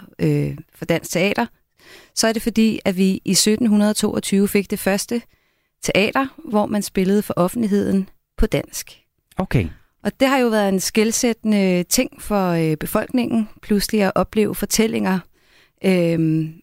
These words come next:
Speaker 1: om dem selv, øh, som de kunne forstå på eget sprog.
Speaker 2: Ja, fordi at, hvad var det så, der skete, altså helt konkret? Hvordan blev det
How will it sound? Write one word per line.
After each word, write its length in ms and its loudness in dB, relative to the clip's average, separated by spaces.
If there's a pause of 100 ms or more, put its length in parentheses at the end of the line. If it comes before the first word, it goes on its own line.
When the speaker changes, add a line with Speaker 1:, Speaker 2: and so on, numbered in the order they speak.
Speaker 1:
om 160 0
dem 140 0
selv, 300 0 (360)
øh, 520 -6 (100)
som 220 0
de 100 0
kunne 120 0
forstå 380 -4 (100)
på 80 -4
eget 180 -2
sprog. 300 -4 (480)
Speaker 2:
Ja, 100 4
fordi 280 0
at, 120 2
hvad 120 0
var 140 0
det 200 -2
så, 140 -2
der 140 0
skete, 800 0
altså 280 0
helt 220 0
konkret? 420 0
Hvordan 320 0
blev 160 0
det 100 0